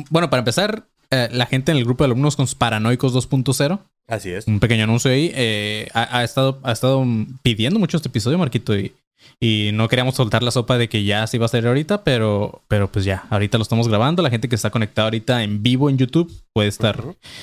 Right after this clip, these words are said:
Speaker 1: eh, escuchando que ya por fin vamos a hacer este episodio y, y creo que desde que lo estaban pidiendo, tú me dijiste que tú eras el indicado para ese episodio, güey.
Speaker 2: Sí, güey, yo quería hacer el del metro porque, o sea, digo, me, me, es de acá de la ciudad.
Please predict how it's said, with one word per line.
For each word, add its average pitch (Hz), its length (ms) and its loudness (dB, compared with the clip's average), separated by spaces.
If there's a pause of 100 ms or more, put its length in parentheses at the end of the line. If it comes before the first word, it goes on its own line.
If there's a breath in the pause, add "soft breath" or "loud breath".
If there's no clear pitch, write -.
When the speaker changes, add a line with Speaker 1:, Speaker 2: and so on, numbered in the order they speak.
(160 loud breath)
Speaker 1:
eh, 104 580 2
escuchando 131 520 -2
que 120 100 0
ya 101 100 0
por 101 140 -2
fin 110 140 2
vamos 107 180 2
a 104 40 0
hacer 104 60 2
este - 140 -2
episodio 131 420 0
y, 139 200 2
y 120 160 0
creo 120 200 -2
que 165 100 2
desde 147 200 2
que 127 120 -2
lo 104 100 0
estaban 127 240 -2
pidiendo, 131 360 0
tú 123 120 -2
me 123 80 4
dijiste 107 340 -2
que 113 140 -2
tú - 100 -2
eras 107 340 -2
el 117 140 2
indicado 104 380 2
para 104 120 0
ese 104 100 0
episodio, 101 400 0
güey. 98 120 0 (160)
Speaker 2:
Sí, 214 420 -2
güey, 156 200 -2
yo 170 140 -4
quería 220 240 -4
hacer 185 220 -2
el 180 80 -2
del 147 120 0
metro 127 320 -2
porque, 113 400 -6
o 113 80 -8
sea, 110 200 -4
digo, 107 220 -4
me, 98 220 -12 (100)
me, - 160 -16
es 110 100 -12
de 123 60 -6
acá 117 180 -4
de 127 80 -4
la 117 100 -4
ciudad. 101 500 -8